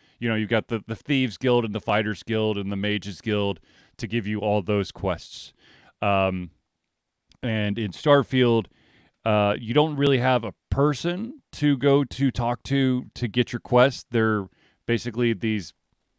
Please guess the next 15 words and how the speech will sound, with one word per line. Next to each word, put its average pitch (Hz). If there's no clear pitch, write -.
um, 92
el-, 120
electronic 123
boards, 113
kinda 120
like 113
computers 135
that 110
you 113
log 113
into, 117
and 113
it 98
gives 98
you 104